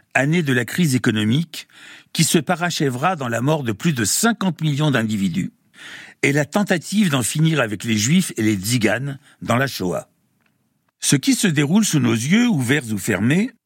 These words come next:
aujourd'hui, sera-t-il pire que ce que nous avons connu après Auschwitz et Hiroshima-Nagasaki ? Toujours dans Malaise dans la civilisation,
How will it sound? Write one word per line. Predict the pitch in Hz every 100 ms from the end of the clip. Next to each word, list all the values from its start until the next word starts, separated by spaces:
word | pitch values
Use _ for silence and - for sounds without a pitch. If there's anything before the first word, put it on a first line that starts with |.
| 92
aujourd'hui, | 95 113 147 247 254 _ _ _ _ _ _ _ _ -
sera-t-il | - 127 147 202 170
pire | - 233 277 -
que | -
ce | 131
que | 123 143
nous | 135 139
avons | 135 120 107
connu | 151 156 214
après | 117 -
Auschwitz | 120 98 - 151 175 -
et | 98 104 -
Hiroshima-Nagasaki ? | 120 123 - 113 139 151 104 110 95 90 - - _ _ _ _ _ _ _ _ _ _ _ _ _ _
Toujours | - 196 196 285 202
dans | 139
Malaise | 156 214 220
dans | 135
la | 123
civilisation, | 110 - 101 104 151 - 208 226